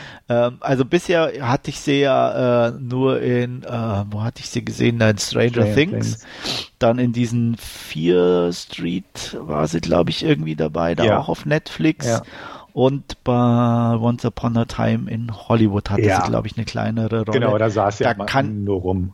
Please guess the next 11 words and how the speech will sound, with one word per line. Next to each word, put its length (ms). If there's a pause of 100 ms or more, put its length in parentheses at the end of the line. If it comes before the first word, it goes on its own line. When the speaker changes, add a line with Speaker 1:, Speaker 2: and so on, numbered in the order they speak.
(140)
Speaker 2:
So 120
ein 180 (160)
Speaker 1:
Genau, 380
Speaker 2:
Ja. 100 (220)
Speaker 1:
aber 200
da 220
war 180
sie 100
halt 200
nie 180
so, 440